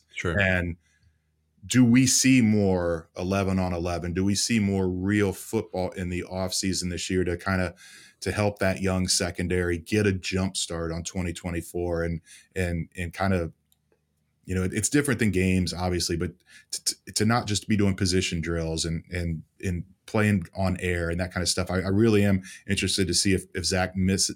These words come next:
Speaker 2: mixes up the
Speaker 1: Yeah.
Speaker 2: schedule a little bit. Um, I'm interested to see what they do with Dax Hill. I don't know that it,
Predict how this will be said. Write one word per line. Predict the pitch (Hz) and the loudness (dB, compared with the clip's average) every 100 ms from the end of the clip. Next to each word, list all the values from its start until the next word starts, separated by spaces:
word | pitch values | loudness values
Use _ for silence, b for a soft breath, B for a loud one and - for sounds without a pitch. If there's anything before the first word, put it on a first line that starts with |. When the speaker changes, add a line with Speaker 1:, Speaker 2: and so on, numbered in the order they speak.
| - | -6
Speaker 2:
mixes | 98 101 - 95 | -2 -2 0 0
up | 101 92 - | 0 -2 -2
the | |
Speaker 1:
Yeah. | - 95 | 0 0
Speaker 2:
schedule | 90 92 92 87 | 0 0 -2 -4
a | 82 | -4
little | 82 85 | -2 -4
bit. | 78 87 85 - B B B B | -2 -2 -2 -4 B B B B
Um, | - 87 85 82 - B B - | -2 0 0 -2 -6 B B -6
I'm | 92 | 0
interested | 101 123 - 127 | 0 2 2 2
to | 123 | 2
see | - | 4
what | 127 107 | 4 4
they | 107 | 2
do | 95 101 | 4 4
with | 90 | 4
Dax | - 82 80 - | 0 -4 -4 -4
Hill. | 80 | -2
I | 85 | 2
don't | 107 95 | 2 4
know | 98 107 110 104 | 4 6 4 4
that | 104 98 B B B B _ _ | 2 0 B B B B _ _
it, | - - | -8 -8